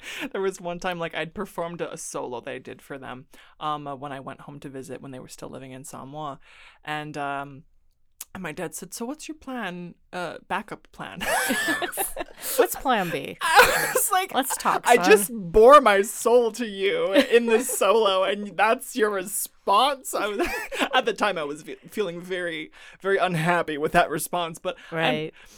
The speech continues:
Speaker 1: I understand, though, it's like, when you're raised in the culture of, like, make money, support your
Speaker 2: Mm-hmm.
Speaker 1: family, that,
Speaker 2: Mm-hmm.
Speaker 1: that's just how, how your perception of what a job should be. It's like, "Oh, you can do this for fun," but, like,
Speaker 2: Mm-hmm.
Speaker 1: yeah. And so,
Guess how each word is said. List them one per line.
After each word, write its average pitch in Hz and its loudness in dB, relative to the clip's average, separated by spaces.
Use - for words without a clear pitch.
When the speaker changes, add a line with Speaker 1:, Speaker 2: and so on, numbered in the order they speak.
Speaker 1:
I 208 -4
understand, 160 -4
though, 151 -6
it's 139 -10
like, - -12
when 165 -10
you're 156 -8
raised 147 -10
in 147 -12
the 143 -16
culture 139 -12
of, 135 -16
like, 120 -14
make 143 -18
money, 143 -16
support 165 -10
your 165 -10
Speaker 2:
Mm-hmm. 156 -10
Speaker 1:
family, 135 -14
that, 170 -12
Speaker 2:
Mm-hmm. 151 -12
Speaker 1:
that's 147 -12
just - -12
how, 123 -12
how 143 -10
your 139 -12
perception 147 -12
of 143 -16
what 143 -14
a 139 -12
job 135 -14
should 151 -12
be. 147 -10
It's 147 -14
like, 151 -8
"Oh, 175 -6
you 233 -6
can 294 -6
do 269 -4
this 220 -8
for - -16
fun," 160 -8
but, 180 -8
like, 165 -6
Speaker 2:
Mm-hmm. 143 -10
Speaker 1:
yeah. 113 -12
And 143 -12
so, 135 -8